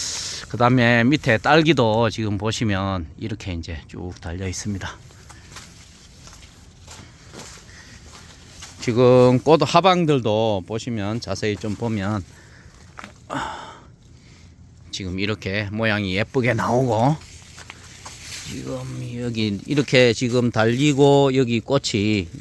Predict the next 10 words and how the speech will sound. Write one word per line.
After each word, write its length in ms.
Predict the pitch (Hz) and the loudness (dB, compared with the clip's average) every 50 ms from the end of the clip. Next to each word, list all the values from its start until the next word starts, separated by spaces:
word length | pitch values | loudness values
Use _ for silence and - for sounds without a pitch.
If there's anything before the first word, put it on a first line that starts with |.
| - | -8
뭐 200 | 92 92 95 92 95 | -6 -4 -4 -4 -4
계속 560 | - 92 92 98 107 113 120 113 131 120 117 120 | -4 -2 -2 0 0 0 0 0 -2 -2 -2 0
연속 320 | 131 131 120 123 107 - | 0 -2 -2 -2 -6 -6
출래가 560 | - 127 113 110 113 107 104 98 98 110 127 | -4 -2 0 0 0 0 2 2 2 0 0
이렇게 340 | 123 - 98 104 - - 101 | -2 -4 -8 -8 -8 -8 -6
되고, 500 | 95 110 107 104 98 98 95 104 123 139 - - - - - - - - - - - - - - | -4 -2 -4 -2 -2 -2 -2 -2 -2 -4 -6 -10 -20 -20 -20 -20 -20 -20 -20 -20 -20 -20 -20 -20
지금 280 | - - 95 92 90 | -16 -12 -10 -8 -6
이렇게 360 | 87 95 101 95 - - 92 | -6 -6 -8 -6 -4 -4 -2
열리고 500 | 90 87 92 95 104 107 101 117 143 160 151 - - - - - - - - - - - - - - - - - - | -2 -2 -2 -4 -4 -4 -2 0 0 -2 -2 -6 -12 -20 -20 -20 -20 -20 -20 -20 -20 -20 -20 -20 -20 -20 -20 -20 -16
그렇습니다. 520 | - - - - - 107 101 92 - 85 | -14 -14 -12 -8 -6 -6 -4 -4 -6 -6